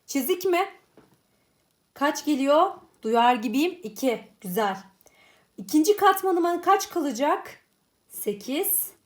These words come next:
Üçüncü katma-, aa, çizmeyelim. Çünkü onu elde ettik. Hadi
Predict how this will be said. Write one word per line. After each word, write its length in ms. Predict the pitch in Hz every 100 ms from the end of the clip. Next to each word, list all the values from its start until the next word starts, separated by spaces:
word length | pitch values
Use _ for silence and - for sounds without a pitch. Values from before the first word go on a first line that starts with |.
| _ _ -
Üçüncü 400 | 269 277 359 349
katma-, 380 | 349 339 339 -
aa, 300 | 220 196 180
çizmeyelim. 680 | - 320 311 311 311 339 349 _
Çünkü 480 | - 247 220 294 415 - _ _ _ -
onu 220 | 226 311
elde 260 | 330 320
ettik. 460 | 330 - 269 - - _ _ _ _ _
Hadi 480 | 359 392 320 311